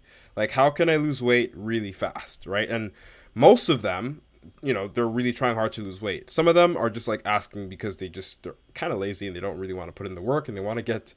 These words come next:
the fastest six pack, which we all know those people, right? Anyway, when these people ask me these questions, you know, like, I look at them and I'm like, "Okay, well, there's no real fast way," and they know that already, but I wanna know what you're doing. What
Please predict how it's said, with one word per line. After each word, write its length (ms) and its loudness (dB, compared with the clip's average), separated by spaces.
the 60 -10
fastest 400 -2
six 180 -6
pack, 320 0
which 320 -8
we 80 2
all 140 6
know 100 4
those 160 -6
people, 260 -12
right? 260 -4
Anyway, 340 4
when 140 0
these 100 -2
people 240 0
ask 260 2
me 320 -6
these 300 -6
questions, 640 -2
you 100 0
know, 340 -4
like, 340 -2
I 120 8
look 200 6
at 140 4
them 200 2
and 80 2
I'm 120 0
like, 160 -2
"Okay, 200 0
well, 260 0
there's 200 10
no 100 8
real 140 8
fast 360 4
way," 320 2
and 120 0
they 80 4
know 160 0
that 120 4
already, 440 2
but 100 6
I 60 8
wanna 160 6
know 100 8
what 240 4
you're 220 4
doing. 280 -4
What 240 2